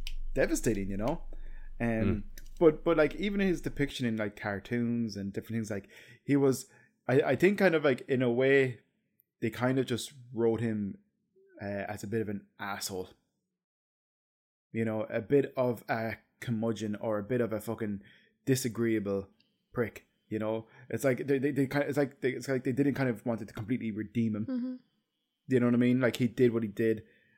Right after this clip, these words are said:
Speaker 1: uh, and, uh, and they didn't really kind of w-, want to completely redeem him. But, um, yeah, he, he, he, so he did evolve into, like,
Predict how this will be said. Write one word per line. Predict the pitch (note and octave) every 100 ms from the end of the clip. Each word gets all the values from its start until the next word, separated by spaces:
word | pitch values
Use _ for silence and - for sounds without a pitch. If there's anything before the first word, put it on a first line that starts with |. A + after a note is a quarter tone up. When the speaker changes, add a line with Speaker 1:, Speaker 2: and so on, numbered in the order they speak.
| _ G#2+
Speaker 1:
uh, |
and, | G2+ G2+ F#2+ G#2+
uh, |
and | G2+ A2 G#2 G#2 G#2
they |
didn't | G#2 A2 G#2+
really | G#2+ G#2+ G#2
kind | A2+
of | G2+ -
w-, | - G2+
want | G#2 G2+
to | -
completely | G2+ A2+ G2+
redeem | G2 G2 A2 G2+
him. | F#2+ F#2+ _
But, | G#2 G2+ G#2
um, | F#2+ F#2+ F#2 - _ _ _ _ _ _ _ -
yeah, | - A2+
he, | G2+ A#2
he, | D3+ C3 C3+
he, | C3 B2+
so | - -
he | C3
did | B2 E3+
evolve | B2+ B2+ A2
into, | G2
like, | G2 F#2